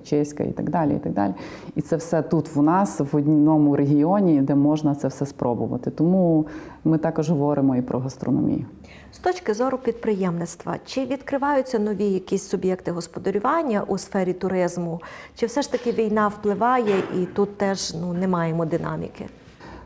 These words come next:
Speaker 1: Е, що стосується оздоровчих санаторних закладів, то ні, вони просто покращують свої локації, роблять ремонти, е, в-, діють по тому плану, що безбар'єрність у нас мусить бути у всіх санаторних закладах.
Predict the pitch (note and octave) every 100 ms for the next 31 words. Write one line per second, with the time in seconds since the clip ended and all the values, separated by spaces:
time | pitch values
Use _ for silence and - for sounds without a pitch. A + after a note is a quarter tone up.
0 | - - F#3 E3+ E3 D#3 D#3 - F3+ A3+
1 | A3+ A3 A3 A#3 G#3+ G#3+ G#3 G#3+ F4 A#4+
2 | C#4 - F#3 F3 D#3+ D#3 D3+ C#3+ D3 C#3
3 | D3 C#3 C#3+ C#3 - D#3+ D3+ D3 D3 C#3+
4 | E3 C4 A3 G3 G3 F3+ F3 D#3 C#3+ -
5 | C#3+ C#3+ D3+ C#3+ - D3 C#3 C3+ C#3 -
6 | G#4 - C#4 B3 G#3+ - - D#3+ D#3 D3
7 | C#3+ C#3 D3+ F3 D4+ F4+ - C4 A3 -
8 | - E3+ E3 E3 D#3 - - - - D#3+
9 | E3+ D#3 C3 - - D3 F#3+ E3 D3+ D3+
10 | - D3+ E3 D#3+ D#3 D3+ C#3+ C#3 C3 -
11 | - E3 D#3+ D3+ D3 C#3+ D3 C#3+ C3 -
12 | C3+ C#3 C3+ C#3+ C#3 C3+ C3+ C3 - C3+
13 | C3 C#3 C3 B2+ C3 C3 B2 B2+ - -
14 | A#3+ A#3+ A#3 A#3 A3 G#3+ G#3+ G#3 F#3+ F#3
15 | F#3